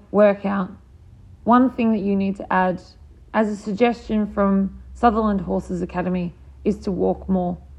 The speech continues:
Walk more in the warm-up, walk more in your workout, and walk more in your cool-down for a happier, sound, and more relaxed horse.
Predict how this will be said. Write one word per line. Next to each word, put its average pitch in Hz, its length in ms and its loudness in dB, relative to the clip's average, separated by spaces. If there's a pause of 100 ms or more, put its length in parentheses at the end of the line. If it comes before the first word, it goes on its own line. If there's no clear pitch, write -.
(140)
Walk 220 320 2
more 262 320 6
in 247 80 2
the 214 80 2
warm-up, 196 500 0 (280)
walk 214 260 2
more 226 240 4
in 208 80 0
your 196 80 -2
workout, 185 580 -2 (440)
and 196 140 4
walk 185 260 0
more 190 220 2
in 185 100 -2
your 180 100 -4
cool-down 175 540 -4 (600)
for 208 180 6
a 202 60 6
happier, 220 580 2 (180)
sound, 185 640 -2
and 202 100 2
more 190 160 4
relaxed 180 440 -4
horse. - 440 -8